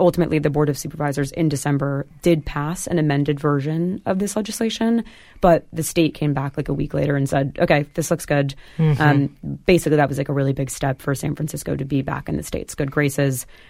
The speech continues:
Speaker 1: And then finally, earlier this month, like, mid-January, they sent San Francisco the letter saying, "You're good. We won't punish you."
Speaker 2: Is the Board of Supervisors happy? I mean, everybody's their individual supervisors,
Speaker 1: Mm-hmm.
Speaker 2: but just by and large,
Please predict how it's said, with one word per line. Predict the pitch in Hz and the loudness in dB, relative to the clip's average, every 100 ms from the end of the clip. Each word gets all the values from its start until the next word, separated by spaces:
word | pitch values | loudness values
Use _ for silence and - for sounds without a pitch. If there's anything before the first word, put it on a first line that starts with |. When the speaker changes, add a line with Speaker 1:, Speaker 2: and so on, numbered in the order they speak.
| - | -2
Speaker 1:
And | 175 | 2
then | 165 151 | 4 2
finally, | - 151 147 143 139 131 - - | 4 4 4 4 2 2 -4 2
earlier | 170 165 143 | 4 6 4
this | 139 131 | 2 0
month, | 143 135 - | -2 -2 -4
like, | 151 | -4
mid-January, | 143 135 135 131 131 131 139 135 | -2 -2 -2 -2 0 0 0 0
they | 135 147 | 0 0
sent | 135 - 135 - | -2 -2 -6 -6
San | - 135 | -8 -8
Francisco | 139 - - | -8 -8 -4
the | 127 | -4
letter | 90 90 | -2 -2
saying, | - 92 - - | -4 -6 -6 -8
"You're | - 139 | -4 -4
good. | - - - - | -4 -8 -8 -4
We | 160 | 0
won't | 139 - - | 0 -2 -8
punish | - - - | -8 -8 -8
you." | - - - - | -10 -14 -16 -4
Speaker 2:
Is | 302 | 0
the | 349 | 2
Board | 285 240 262 294 | 2 2 2 2
of | 320 | 0
Supervisors | - 214 214 202 208 214 202 214 214 202 - _ - | 2 2 2 4 4 4 2 0 2 0 -4 _ -12
happy? | - 147 160 - 220 190 | 0 4 4 4 2 4
I | |
mean, | 180 160 143 127 - - | 4 4 2 -2 -6 0
everybody's | 147 143 135 131 131 - | 4 4 4 4 2 0
their | 139 127 | 2 2
individual | - 147 135 131 123 | 4 4 4 4 2
supervisors, | - 185 151 135 123 135 127 | 4 4 6 6 4 2 2
Speaker 1:
Mm-hmm. | |
Speaker 2:
but | 202 196 | 2 2
just | 233 226 | 0 0
by | 247 262 | 0 2
and | 262 208 | 2 6
large, | 185 180 160 | 8 8 6